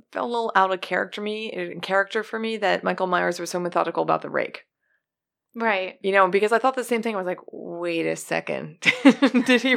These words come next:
Speaker 1: really think it that far through?" Because, uh, I, I appreciated the idea if we were add-, adding that layer to his character, that he, you know, sort of thinks through all the variables and sets the scene and comes up on them. And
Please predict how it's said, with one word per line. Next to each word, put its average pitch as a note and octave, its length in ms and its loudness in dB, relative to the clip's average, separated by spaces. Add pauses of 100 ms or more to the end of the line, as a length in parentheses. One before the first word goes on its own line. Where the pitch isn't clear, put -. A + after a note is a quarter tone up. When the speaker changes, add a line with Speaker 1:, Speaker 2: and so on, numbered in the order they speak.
(120)
Speaker 1:
really D4 240 2
think C#4 300 -2
it B3 140 -4
that G#3 220 -2
far F#3+ 180 4
through?" G3 800 0 (540)
Because, G3 640 2
uh, E3+ 640 4
I, D#3+ 640 0
I - 40 0
appreciated G#3 760 -6
the B3+ 100 -6
idea B3+ 280 -4
if B3 100 -4
we G3+ 80 -2
were F3+ 80 -2
add-, F3 480 -2
adding F#3 340 2
that E3 320 0
layer E3+ 440 0
to F3+ 260 -6
his E3+ 220 -4
character, F3 520 -2
that G#3+ 180 0
he, E3 340 -6 (340)
you F#3 80 0
know, F3+ 80 2
sort F3 260 2
of D#3+ 120 2
thinks F3+ 300 -4
through F3 220 4
all E3+ 80 6
the D#3+ 120 0
variables G#3+ 680 0
and E3+ 140 -10
sets - 300 -10
the E3 120 -14
scene G3 600 -6
and D#3+ 260 -4 (320)
comes E3+ 240 0
up F#3 160 2
on F#3+ 100 2
them. G3 160 0
And F#3+ 140 0